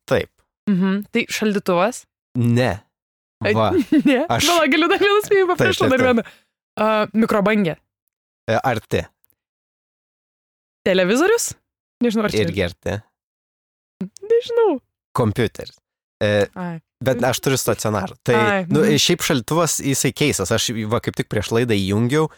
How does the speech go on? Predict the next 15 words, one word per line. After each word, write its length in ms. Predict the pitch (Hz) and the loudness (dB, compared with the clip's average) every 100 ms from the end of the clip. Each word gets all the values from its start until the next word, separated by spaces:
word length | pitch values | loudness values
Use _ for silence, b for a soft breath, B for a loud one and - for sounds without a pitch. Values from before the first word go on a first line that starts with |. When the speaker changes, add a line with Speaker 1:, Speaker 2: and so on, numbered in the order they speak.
| b | b
Speaker 1:
ir 300 | 107 113 101 | 0 0 0
tikėjaus, 400 | - - 123 127 | -4 -2 0 0
kad 160 | 120 107 | -2 -2
ten 120 | 101 | -2
bus 260 | 107 - - 85 | -2 -4 -6 -8
labai 320 | 98 98 120 | -4 -2 0
didelė 360 | 110 123 92 85 | -2 -2 0 0
ta 200 | - 87 | 0 -2
srovė, 440 | 87 - 92 - 113 b b _ | -2 -4 -4 -2 -2 b b _
bet, 320 | 117 107 - 120 | -2 -2 -2 0
e, 140 | 113 | 0
jisai 580 | - 110 110 - 107 135 | 0 -2 -2 -2 -2 -2
tik 260 | 151 - - | -4 -8 -6
šaldydamas 800 | - 110 123 120 110 101 95 - | -6 -4 -2 -2 -2 -2 -2 -4
ima 540 | 113 120 113 104 98 | -4 -2 0 0 -2